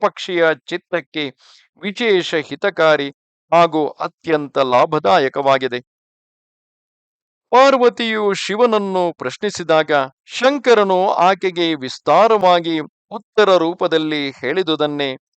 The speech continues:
ನಾನು ಒಂದು ವಿಚಿತ್ರವಾದ ಕಥಾ ಪ್ರಬಂಧವನ್ನಾಗಿ ರಚಿಸಿ ಹಾಡಿ ಹೇಳುತ್ತೇನೆ. ಈ ಕಥೆಯನ್ನು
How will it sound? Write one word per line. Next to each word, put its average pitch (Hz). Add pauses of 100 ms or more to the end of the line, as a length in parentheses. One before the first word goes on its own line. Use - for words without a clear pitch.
ನಾನು 170
ಒಂದು 147
ವಿಚಿತ್ರವಾದ 156
ಕಥಾ 143
ಪ್ರಬಂಧವನ್ನಾಗಿ 156
ರಚಿಸಿ 135 (340)
ಹಾಡಿ 147
ಹೇಳುತ್ತೇನೆ. 131 (480)
ಈ 190
ಕಥೆಯನ್ನು 156